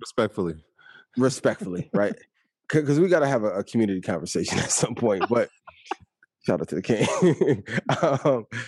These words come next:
Speaker 2: and we can see Doge took off to the upside. Great. I want you guys to type these in for exits. Five hundred percent and then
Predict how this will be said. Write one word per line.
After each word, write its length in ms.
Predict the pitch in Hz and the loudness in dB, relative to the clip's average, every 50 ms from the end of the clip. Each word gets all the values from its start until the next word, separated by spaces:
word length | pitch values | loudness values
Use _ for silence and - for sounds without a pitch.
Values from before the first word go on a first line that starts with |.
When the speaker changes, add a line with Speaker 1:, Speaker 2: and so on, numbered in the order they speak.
| - - - - - _ _ _ _ - | -14 -18 -20 -20 -20 _ _ _ _ 0
Speaker 2:
and 120 | 156 143 | 4 4
we 100 | 151 175 | 4 4
can 140 | 185 202 185 | 4 4 2
see 160 | - - 190 | 2 2 2
Doge 360 | 160 135 151 156 160 147 - | 4 4 4 4 4 2 0
took 160 | - 165 151 - | -2 -2 0 2
off 180 | 143 135 - | 0 0 0
to 80 | - 139 | 0 0
the 80 | 135 | 0
upside. 400 | 101 131 123 - - 95 85 65 - _ _ _ _ _ _ _ _ - | 0 0 -2 -2 -2 -2 -2 -2 -4 _ _ _ _ _ _ _ _ -4
Great. 260 | 104 127 120 101 85 - _ _ _ _ _ _ _ _ _ _ _ _ _ _ | 0 0 0 0 -2 -6 _ _ _ _ _ _ _ _ _ _ _ _ _ _
I 100 | - 107 120 | 0 0 2
want 260 | 127 143 151 143 - | 2 2 0 0 0
you 60 | 165 | 2
guys 220 | 147 151 143 135 - | 2 4 2 2 0
to 80 | 135 120 | -4 -8
type 300 | - - 147 143 156 - - | -6 -4 -4 -4 -2 0 2
these 240 | 151 147 147 127 82 | 2 4 4 2 0
in 200 | 101 123 123 123 | 0 0 0 0
for 180 | - - - | 0 0 0
exits. 480 | - 107 95 - - 87 - - - - - - _ _ _ _ _ _ _ - | 0 0 -2 -2 -6 -10 -10 -10 -12 -14 -16 -18 _ _ _ _ _ _ _ 0
Five 280 | - 131 131 151 170 147 | 2 4 4 4 2 2
hundred 280 | 143 165 160 151 165 | 2 0 0 0 0
percent 400 | 156 - 160 - - 170 175 160 - _ _ _ _ _ _ _ _ _ _ _ _ _ _ _ _ _ _ - - | 0 -2 0 2 2 2 2 0 -2 _ _ _ _ _ _ _ _ _ _ _ _ _ _ _ _ _ _ -4 -2
and 160 | 120 117 104 | 0 2 4
then 400 | 117 120 120 117 113 113 110 - | 4 4 4 4 2 0 -4 -10